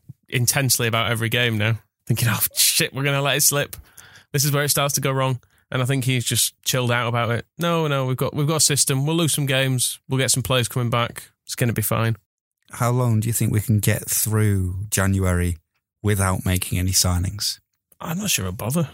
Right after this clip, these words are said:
Speaker 1: I think, I think he might.
Speaker 2: I mean, you.
Speaker 1: Oh.
Speaker 2: Like, and the fans in general. I think Bielsa will probably be absolutely fine.
Speaker 1: It's Phil Hay I feel for.
Speaker 2: <laughs>
Speaker 1: He can't put a tweet out without people asking him, as if, as if he would keep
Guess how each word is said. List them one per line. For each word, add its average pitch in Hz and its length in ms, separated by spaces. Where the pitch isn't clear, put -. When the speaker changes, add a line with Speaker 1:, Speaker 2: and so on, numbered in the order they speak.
Speaker 1:
I 139 80
think, 160 160
I 131 80
think 135 220
he 143 60
might. 127 220
Speaker 2:
I 117 60
mean, 120 200
you. 101 320
Speaker 1:
Oh. 135 100
Speaker 2:
Like, 110 180
and 110 280
the 127 220
fans 113 300
in 104 80
general. 101 200
I 98 40
think 180 360
Bielsa 123 380
will 104 180
probably 117 260
be 101 120
absolutely 101 360
fine. 107 400
Speaker 1:
It's - 120
Phil 175 180
Hay 131 180
I 120 140
feel 104 240
for. 107 320
Speaker 2:
<laughs> - 60
Speaker 1:
He 120 80
can't 143 260
put 131 100
a 117 60
tweet 131 260
out 113 140
without 110 280
people 110 500
asking 110 340
him, 110 180
as 123 120
if, 117 160
as 135 140
if 143 140
he 135 80
would 123 200
keep 135 300